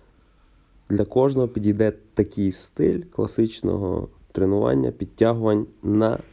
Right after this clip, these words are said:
перекладині. Тому по-любому собі легше запам'ятайте, якщо будете проходити повз площадку,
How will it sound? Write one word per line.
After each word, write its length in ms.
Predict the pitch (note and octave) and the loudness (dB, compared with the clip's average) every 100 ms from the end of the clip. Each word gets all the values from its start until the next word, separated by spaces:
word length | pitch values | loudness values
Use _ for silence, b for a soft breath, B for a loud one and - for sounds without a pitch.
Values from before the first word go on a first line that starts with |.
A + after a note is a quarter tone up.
| - | -4
перекладині. 800 | G2+ G2 - F#2 E2+ C#2+ A#1 - B B B B - | -2 0 0 0 0 -2 -4 -6 B B B B -2
Тому 440 | A2 A#2+ B2 - - _ _ - - | 2 4 2 0 -6 _ _ -20 2
по-любому 640 | C3 C3+ C3 C3 A#2 G#2 | 4 4 4 4 4 2
собі 560 | G#2 A2 A2 A2+ G#2+ - - _ _ - - - - - | -4 -4 0 2 2 0 -8 _ _ -20 -20 -20 -20 -4
легше 540 | A2 A#2 A2+ G2+ - G2 | 2 4 2 0 -4 -4
запам'ятайте, 880 | G#2 - A#2+ D3 F3+ F#3 F3 E3+ E3 B B B B B B - | -4 -2 -2 -2 -2 -2 -2 -6 -8 B B B B B B -6
якщо 500 | - - - G1+ - - - - - - - A#2 | -4 0 0 0 -4 -12 -20 -20 -20 -20 -14 -4
будете 360 | B2 A#2+ A#2 | 2 2 0
проходити 580 | - A2+ - A#2+ G#2 G2+ | -2 -2 4 4 2 -4
повз 300 | - G2 G2+ | -2 -2 -2
площадку, 880 | - G#2+ C#3 - - - E3 D#3+ | -4 -2 0 0 -2 -2 -2 -2